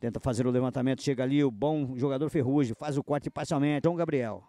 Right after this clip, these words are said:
Olha o Dourado, vai trocando passe, ali o Ferrugem acaba não alcançando ela. Recuperação do time do Operário. Cuiabá.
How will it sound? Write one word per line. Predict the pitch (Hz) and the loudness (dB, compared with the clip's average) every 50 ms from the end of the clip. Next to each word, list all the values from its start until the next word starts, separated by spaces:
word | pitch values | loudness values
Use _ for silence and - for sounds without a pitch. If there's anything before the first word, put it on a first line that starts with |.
| _ _ _ _ _ _ _ _ _ - | _ _ _ _ _ _ _ _ _ -6
Olha | 107 147 185 | -2 0 0
o | 196 | 2
Dourado, | 165 160 135 131 131 131 117 | 4 4 4 4 0 -2 -2
vai | 123 151 | -4 -4
trocando | - - 170 151 - 185 190 | -2 -2 -2 0 0 0 -2
passe, | 147 - 156 147 143 131 - - | 0 -2 -4 -2 -2 -4 -2 -2
ali | 160 170 | -2 -2
o | 175 | 0
Ferrugem | - 185 156 143 170 151 175 | 2 2 4 4 4 4 2
acaba | 156 - 165 165 156 175 | 0 0 0 0 0 2
não | 175 185 | 2 4
alcançando | 185 180 - - 185 160 - 175 180 180 | 2 2 2 0 -4 -2 0 0 2 2
ela. | 170 160 156 147 131 113 - _ _ _ _ _ _ _ _ - | 4 4 4 2 0 -2 -6 _ _ _ _ _ _ _ _ -2
Recuperação | 117 156 190 175 - 185 147 - 190 170 160 147 - 185 190 202 | 0 0 0 2 -2 -4 -2 0 0 0 0 -2 -2 -2 -2 -2
do | 190 190 170 | -2 -2 -2
time | - - 185 202 208 214 196 165 123 - _ _ _ _ _ _ _ _ _ _ _ _ _ _ _ _ _ _ _ - | -2 -2 -2 0 2 2 2 2 0 -2 _ _ _ _ _ _ _ _ _ _ _ _ _ _ _ _ _ _ _ -2
do | - 156 202 | 4 6 6
Operário. | 233 - 247 208 175 160 151 143 | 6 6 4 2 4 4 2 4
Cuiabá. | 143 190 165 123 127 113 95 | 4 2 2 2 0 -4 -4